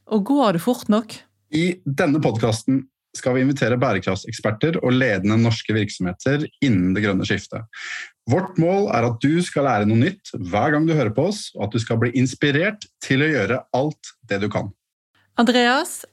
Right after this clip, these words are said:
Speaker 1: ehm,
Speaker 2: Ja?
Speaker 1: du er ekspert på bærekraft. Eh, du brenner for bærekraft, og du jobber med det hver dag. Ehm, men før vi snakker mer om, om bærekraft, hvor kommer du fra, og hva er din bakgrunn inn i dette?
Speaker 2: Jeg har egentlig vært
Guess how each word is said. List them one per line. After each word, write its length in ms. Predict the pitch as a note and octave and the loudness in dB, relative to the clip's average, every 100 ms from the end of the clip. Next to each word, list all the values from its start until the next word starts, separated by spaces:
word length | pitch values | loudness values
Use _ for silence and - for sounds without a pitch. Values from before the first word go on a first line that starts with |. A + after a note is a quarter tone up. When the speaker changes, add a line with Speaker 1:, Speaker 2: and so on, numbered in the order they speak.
| _ | _
Speaker 1:
ehm, 480 | B3 A#3+ A#3 A#3 A#3 | 0 2 2 2 2
Speaker 2:
Ja? 80 | A3+ | 2
Speaker 1:
du 220 | A3 F4+ | 2 2
er 160 | C4 - | 2 0
ekspert 680 | - - - C#4+ - - - | -4 -4 -2 -2 -4 -16 -4
på 100 | G3+ F#3 F3 | -2 0 2
bærekraft. 640 | E3+ F#3+ G3+ - - - - _ - | 2 2 -2 -8 -14 -20 -20 _ -6
Eh, 300 | G3 F#3+ F3+ | -2 0 0
du 140 | E3 A3 | 0 0
brenner 400 | E3 G3+ G3+ G3 | 2 2 2 2
for 80 | |
bærekraft, 540 | G3 F#3+ F#3+ F#3+ G3+ - | 2 0 0 0 -2 -2
og 80 | F#3+ | -2
du 60 | G3 | 2
jobber 300 | G3 F3+ G#3 | 2 2 2
med 160 | F#3 | 2
det 60 | D#3+ D#3+ | 0 2
hver 220 | F3+ E3 | 2 2
dag. 320 | D#3+ D3+ B2+ E3+ - _ _ - - - - _ _ | 0 -2 -4 -8 -20 _ _ -20 -20 -20 -20 _ _
Ehm, 460 | A#3+ B3 B3 B3 A#3+ - | 2 4 4 2 0 0
men 160 | B3+ | -2
før 160 | C4+ E4 | 2 0
vi 80 | D4+ | 2
snakker 320 | C4+ C4 C4 | 0 0 2
mer 240 | A#3 A3 G3+ | 2 2 2
om, 160 | F#3+ F#3 | 0 -2
om 240 | F#3 F#3+ | -2 -2
bærekraft, 560 | F3+ F#3+ G#3 G3 F3 - - G#3+ - | 2 2 0 -2 -6 -8 -14 -14 -6
hvor 220 | A#3 F4+ | -2 -2
kommer 300 | - F4 C#4+ C#4 | -2 0 0 2
du 220 | D#4 C#4 | 0 0
fra, 220 | - F#3+ - | 0 0 2
og 80 | F#3+ | 2
hva 140 | C4 B3+ | 2 0
er 160 | B3 A#3+ | 0 0
din 300 | C4+ A#3 F3+ | 0 2 2
bakgrunn 560 | E3+ F#3 E3 - - E3 - | 0 -2 -6 -10 -10 -10 -10
inn 160 | F#3 E3+ | -8 -6
i 140 | E3 | -4
dette? 320 | - E3+ - E3+ _ _ _ _ _ _ - | -6 -6 -10 -10 _ _ _ _ _ _ -8
Speaker 2:
Jeg 480 | A#2+ C3 F#3 A#3 A#3 | -2 0 0 0 0
har 560 | F3 - B2+ C#3 F#3 | -2 -2 -2 0 0
egentlig 540 | F3 A2+ A2 A#2 D#3 D3+ | 0 0 2 0 0 0
vært 240 | D#3+ F#3 | -2 -2